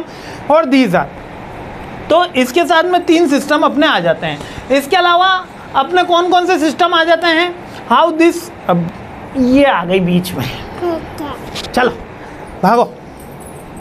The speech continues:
हम्म, ठीक है। How this, सॉरी हाँ, <laughs> how this element work together। अब ये सारे के सारे सिस्टम एक साथ वर्क कैसे करते हैं? अब ये सारे के सारे सिस्टम एक साथ वर्क करते हैं जब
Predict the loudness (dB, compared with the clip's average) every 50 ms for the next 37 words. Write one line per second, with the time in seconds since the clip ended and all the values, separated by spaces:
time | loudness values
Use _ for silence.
0 | -16 -16 -16 -16 -16 -16 -16 -16 -18 -18 -16 -16 -16 -16 -4 -2 0 2 2 2
1 | 0 -2 -8 -12 -14 -14 -16 -16 -16 -16 -16 -16 -16 -10 -4 -2 0 0 0 0
2 | -2 -4 -10 -16 -16 -14 -14 -10 -10 -8 -8 -8 -10 -10 -12 -16 -16 -16 -16 -8
3 | -2 2 4 4 4 4 4 2 2 2 -2 -10 -2 2 2 4 4 4 2 2
4 | 0 -2 -4 -2 2 2 2 2 2 -4 -8 -8 -8 -10 -8 0 2 4 4 4
5 | 4 4 2 4 4 2 2 4 4 4 4 4 4 2 2 2 2 2 2 2
6 | 2 4 4 2 2 0 0 2 0 2 4 4 4 6 6 4 2 2 0 0
7 | 2 2 2 2 2 2 2 2 4 2 2 0 -2 -2 0 2 2 2 0 -4
8 | -8 -14 -16 -18 -8 -2 0 0 0 2 2 2 2 4 2 2 2 2 0 -2
9 | -2 0 -2 -2 -2 -4 -4 -4 -6 -6 -6 -10 -14 -14 -14 -14 -14 -14 -16 -16
10 | -16 -16 -16 -12 -12 -6 0 0 2 4 4 4 4 4 2 2 4 2 2 2
11 | 4 4 4 4 4 2 0 -4 -4 -2 0 2 2 2 2 2 2 0 0 2
12 | 4 2 2 2 2 0 0 0 2 0 0 2 2 2 2 2 2 0 -2 -4
13 | -6 -8 -10 -10 -10 -14 -14 -16 -8 -2 0 2 4 4 4 2 0